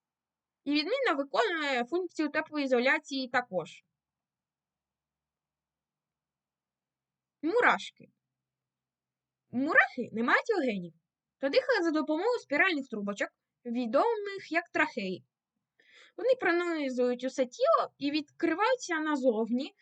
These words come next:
за допомогою дихальців. Та ці дихальця розташовані з боків черевця. Дихальця регулюють надходження повітря до внутрішніх органів,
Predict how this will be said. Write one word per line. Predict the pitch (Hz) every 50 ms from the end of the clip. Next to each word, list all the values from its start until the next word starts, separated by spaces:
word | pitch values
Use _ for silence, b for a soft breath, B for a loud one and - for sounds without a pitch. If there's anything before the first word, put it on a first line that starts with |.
| b b b -
за | 262
допомогою | 262 277 - 302 294 320 427 440 440 415 359
дихальців. | 262 226 262 214 - 196 196 196 - - - - _ _ _ _ _ _ _ _ _ _ _ _ _ _ _ _ _ _ _
Та | 330 330
ці | 311 - 320
дихальця | 277 277 466 523 - 494 381 339 - 330 311
розташовані | 311 311 302 277 277 277 - 427 480 440 370 359 349 339 320 285 247 214 - _
з | 233 233
боків | 233 254 302 302 - 381 427 427 - _
черевця. | - - 339 311 320 330 330 - _ 220 185 - - _ _ _ _ _ _ _ _ _ _ _ _ _ _ _ _ _ _ _ _ _ _ _ _ _ _ b b b b b b b 427
Дихальця | 466 508 523 466 349 330 302 - 285 269 262
регулюють | 262 262 294 302 339 370 392 359 294 - 302
надходження | 294 302 - - - 339 311 277 277 262 247
повітря | 247 254 262 294 294 294 285 277
до | 247 240 240
внутрішніх | 254 294 294 - - - - - - - 208
органів, | 208 208 220 247 294 339 427 508 -